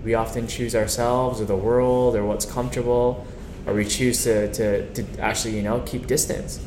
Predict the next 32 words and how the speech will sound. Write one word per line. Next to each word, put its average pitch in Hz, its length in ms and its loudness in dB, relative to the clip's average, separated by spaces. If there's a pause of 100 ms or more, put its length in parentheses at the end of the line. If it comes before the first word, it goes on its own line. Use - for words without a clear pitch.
(760)
So - 100 -2
the 151 100 10
encouragement 196 540 8
here 160 180 8
is - 280 2 (420)
in 127 140 0
verse 143 260 8
six, - 200 4
"Therefore 165 440 10
let 147 260 8
all 151 220 8
the 202 140 4
faithful 165 600 4
pray 135 320 2
to 160 60 0
you 110 420 2 (440)
while 131 320 6
you 156 180 2
may 127 160 4
be 120 160 0
found. 101 560 -4 (1040)
Surely 160 460 10
the 147 140 8
rising 127 600 4 (380)
of 120 120 0
the 120 100 4
mighty 117 320 4
waters 107 460 4
will 98 120 0
not 104 300 -2
reach 113 260 -6
them." - 200 -8